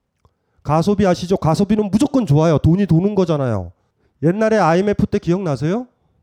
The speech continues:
아이엠에프 구제금융 때 이 문제가 헤지펀드가 들어와서 문제가 벌어졌고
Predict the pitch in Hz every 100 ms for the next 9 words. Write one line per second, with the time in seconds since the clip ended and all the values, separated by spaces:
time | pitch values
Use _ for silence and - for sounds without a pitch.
0 | _ _ 131 160 202 196 - 165 196 190
1 | 185 180 180 147 202 190 160 160 170 175
2 | 226 233 214 190 175 156 147 139 131 135
3 | 156 160 151 135 123 120 - 220